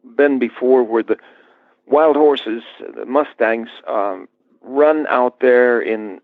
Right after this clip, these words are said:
herds of twenty and thirty, and just let you ride around and sleep in a sleeping bag and, and get to know them again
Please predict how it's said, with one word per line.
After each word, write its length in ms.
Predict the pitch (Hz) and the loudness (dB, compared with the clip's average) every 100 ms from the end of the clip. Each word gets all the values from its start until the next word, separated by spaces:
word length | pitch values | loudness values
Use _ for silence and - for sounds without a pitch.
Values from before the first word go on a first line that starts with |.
| - | -14
herds 480 | - 139 127 113 | 0 2 2 0
of 180 | 113 104 - | -4 -4 -4
twenty 360 | 123 123 117 | -2 -2 -4
and 160 | 104 101 | -6 -6
thirty, 380 | - 131 117 104 _ _ _ _ _ _ _ - | 0 2 2 -4 _ _ _ _ _ _ _ -4
and 180 | 143 | -2
just 260 | 143 214 - | 0 -2 2
let 280 | 185 180 - | 0 0 0
you 300 | 165 151 131 _ _ _ | 0 0 -4 _ _ _
ride 300 | 143 156 143 | 0 2 2
around 360 | 143 135 135 | 2 2 0
and 140 | 120 117 | -4 -6
sleep 240 | - 160 135 | -4 -4 -4
in 80 | |
a 100 | 117 - | -6 -4
sleeping 400 | 143 147 - 117 | -2 -2 -4 -2
bag 380 | 127 123 123 110 | 0 2 0 -2
and, 180 | 107 104 _ _ _ _ | -6 -8 _ _ _ _
and 220 | - 131 127 | -4 -2 0
get 200 | 185 185 | -2 0
to 80 | 151 | -2
know 260 | 143 143 | 2 2
them 220 | 139 135 120 | 2 0 0
again 480 | 113 131 127 117 | 0 0 0 -4